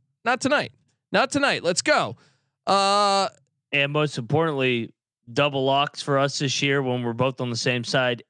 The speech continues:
Speaker 2: eight and six. So we're in the win column
Speaker 1: There we
Speaker 2: on
Speaker 1: go.
Speaker 2: the double lock. So
Speaker 1: There we go.
Speaker 2: keep giving 'em out.
Speaker 1: So tomorrow there's a lot of games, but some of 'em we don't have lines on. Obviously, I'm still waiting on that Philly biblical line against, uh,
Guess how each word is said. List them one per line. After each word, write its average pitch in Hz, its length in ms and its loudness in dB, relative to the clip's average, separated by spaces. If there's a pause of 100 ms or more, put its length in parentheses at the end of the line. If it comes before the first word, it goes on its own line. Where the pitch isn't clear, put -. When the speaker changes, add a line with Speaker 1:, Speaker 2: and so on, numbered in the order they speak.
Speaker 2:
eight 135 160 -2
and 120 100 -12
six. - 380 -4
So 101 300 -2
we're 120 200 -2
in 120 120 -2
the 110 80 -2
win 110 220 -2
column 92 440 -4 (200)
Speaker 1:
There 104 180 -2
we 120 120 0
Speaker 2:
on 107 80 0
Speaker 1:
go. 139 140 2
Speaker 2:
the 131 60 2
double 107 260 0
lock. 107 320 -2
So 95 220 -2
Speaker 1:
There 131 200 0
we 143 160 -2
go. 135 260 0
Speaker 2:
keep 131 100 -2
giving 127 180 -4
'em 120 140 -2
out. 110 300 -4 (840)
Speaker 1:
So 190 160 2
tomorrow 240 400 2
there's 226 160 2
a 202 60 2
lot 196 240 4
of 185 80 0
games, 180 340 0
but 165 200 0
some 202 180 2
of 185 100 2
'em 165 300 0 (500)
we 160 60 2
don't 170 160 2
have 156 160 2
lines 151 320 0
on. 127 140 -2
Obviously, 196 500 2
I'm 170 100 0
still 214 220 0
waiting 190 240 0
on 175 100 0
that 160 160 -2
Philly 202 400 0
biblical 156 760 0 (220)
line 151 540 2
against, 160 520 -2
uh, 143 380 2